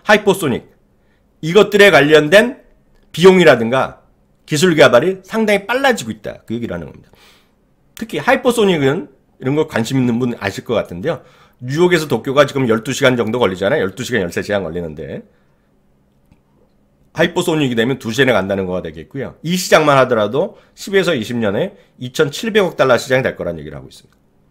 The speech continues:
그러면 하이퍼소닉이 이게 현실적으로 빨리 될 수 있느냐? 화성으로 가는 것이 그렇게 빨라 갈 수 있느냐의 질문에 대한 대답은 거기는 사람이 하면 그렇게 못한다는 얘기죠.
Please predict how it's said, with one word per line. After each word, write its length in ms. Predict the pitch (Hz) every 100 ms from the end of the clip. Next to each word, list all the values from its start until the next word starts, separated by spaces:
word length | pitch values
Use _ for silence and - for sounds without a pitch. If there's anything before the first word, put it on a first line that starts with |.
| _ _ _
그러면 460 | - 170 190 160 - -
하이퍼소닉이 720 | - 262 254 214 220 185 180
이게 220 | 143 - 175
현실적으로 540 | 240 247 214 208 190
빨리 180 | 233 233
될 140 | 151
수 100 | 147
있느냐? 420 | 151 131 135 82 - _ _ _ _ _ _ _ _ _
화성으로 380 | - 240 240 226
가는 180 | 175 160
것이 160 | 156 151
그렇게 180 | 147
빨라 220 | 147 226 196
갈 120 | 120
수 160 | -
있느냐의 640 | 139 127 143 127 151 180 135
질문에 380 | 131 135 143 120
대한 160 | 123
대답은 480 | 107 92 98 170 240 _ _ _ _ _
거기는 440 | - 107 123 156 -
사람이 420 | - 214 220 208
하면 220 | 185 175 156
그렇게 240 | 131 151
못한다는 420 | 113 123 123 98
얘기죠. 240 | 80 76